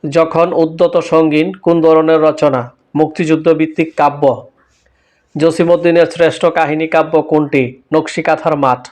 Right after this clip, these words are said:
কৃষ্ণকান্তের উইল উপন্যাসের প্রধান দুটি চরিত্রের নাম কি? গোবিন্দলাল ও রোহিণী।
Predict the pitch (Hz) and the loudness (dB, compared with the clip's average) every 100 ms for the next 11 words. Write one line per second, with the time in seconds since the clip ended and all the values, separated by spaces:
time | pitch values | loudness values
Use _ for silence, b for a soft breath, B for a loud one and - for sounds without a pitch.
0 | _ _ _ _ _ _ _ - 175 - | _ _ _ _ _ _ _ -4 -2 -2
1 | 180 170 165 170 165 160 160 165 170 156 | -4 -2 0 2 4 4 2 2 0 0
2 | 156 170 160 165 160 156 160 165 160 170 | 0 0 0 0 2 0 0 -2 0 0
3 | 160 165 160 156 151 143 - 127 120 - | 0 0 0 2 0 -2 -4 -6 -6 -14
4 | _ _ _ 135 156 160 170 170 170 165 | _ _ _ -4 0 0 0 2 4 4
5 | 160 151 156 151 143 135 120 | 4 2 2 0 -2 -4 -6